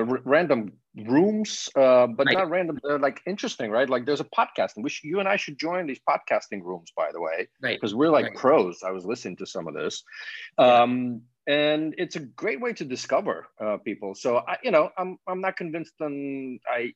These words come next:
Speaker 1: that they're gonna survive as its own company for a long time. I think
Speaker 2: Right.
Speaker 1: Salesforce or, you know, slash Slack
Speaker 2: I
Speaker 1: will
Speaker 2: listened
Speaker 1: buy
Speaker 2: to, like,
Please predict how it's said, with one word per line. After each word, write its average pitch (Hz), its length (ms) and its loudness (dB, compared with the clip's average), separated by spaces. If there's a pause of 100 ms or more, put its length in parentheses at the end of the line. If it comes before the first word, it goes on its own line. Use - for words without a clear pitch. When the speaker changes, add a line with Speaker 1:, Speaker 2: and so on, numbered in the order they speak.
(380)
Speaker 1:
that 127 180 0
they're 135 100 6
gonna 131 240 4
survive 127 580 4
as 113 120 -4
its - 300 -8
own 131 220 -4
company 226 500 -6
for 233 160 -8
a 220 80 -2
long 220 220 -2 (100)
time. 220 300 0
I 127 80 2
think 127 280 -6 (400)
Speaker 2:
Right. 110 220 2
Speaker 1:
Salesforce 135 880 -2
or, 110 600 0 (120)
you 110 100 -4
know, 87 120 -6 (100)
slash 120 360 -2
Slack 123 420 0
Speaker 2:
I 139 120 4
Speaker 1:
will 170 80 0
Speaker 2:
listened 185 260 2
Speaker 1:
buy 123 60 4
Speaker 2:
to, 139 100 4
like, 120 260 2